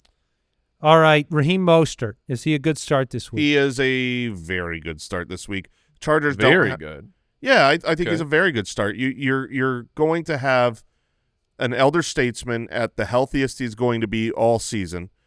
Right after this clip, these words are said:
Speaker 2: um, in a matchup that is winnable, high over under.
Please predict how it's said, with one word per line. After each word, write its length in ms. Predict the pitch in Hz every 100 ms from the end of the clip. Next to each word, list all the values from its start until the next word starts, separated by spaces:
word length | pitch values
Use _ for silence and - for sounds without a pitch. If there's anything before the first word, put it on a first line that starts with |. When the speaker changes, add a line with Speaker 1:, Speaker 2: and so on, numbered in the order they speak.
| _ _ _
Speaker 2:
um, 380 | - 101 98 101 -
in 100 | 120
a 60 |
matchup 500 | 113 117 127 151 135
that 120 | 143 131
is 140 | 120
winnable, 560 | 113 113 104 113 113 95
high 240 | 110 120
over 360 | 131 127 131 123
under. 440 | 107 104 104